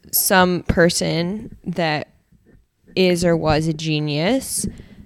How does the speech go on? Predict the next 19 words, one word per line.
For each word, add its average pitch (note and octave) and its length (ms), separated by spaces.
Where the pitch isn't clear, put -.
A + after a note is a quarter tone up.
sculpting F3 1000
out C3+ 460
the E3 140
statue - 420
of E3+ 60
the D3+ 100
religious - 440
figure, - 580
carving - 440
the - 80
religious - 500
figure, - 540
sort F3+ 260
of E3 280
upholding E3+ 420
this E3 180
idea D#3+ 420
that - 280
religious F#3+ 640